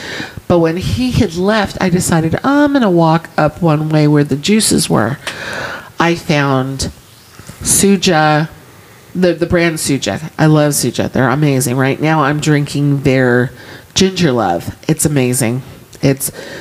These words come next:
ginger, lemon, pineapple, and then it's got, um, cayenne and, um, something else in it, but it's amazing. Um, so I'm walking,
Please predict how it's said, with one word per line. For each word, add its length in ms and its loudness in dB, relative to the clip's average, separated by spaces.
ginger, 460 2
lemon, 560 0
pineapple, 680 2
and 180 0
then 100 0
it's 140 -2
got, 200 0
um, 320 2
cayenne 880 2
and, 460 0
um, 380 0
something 380 0
else 260 0
in 100 0
it, 100 0
but 80 0
it's 220 -2
amazing. 480 -4
Um, 400 -2
so 280 0
I'm 140 -2
walking, 720 2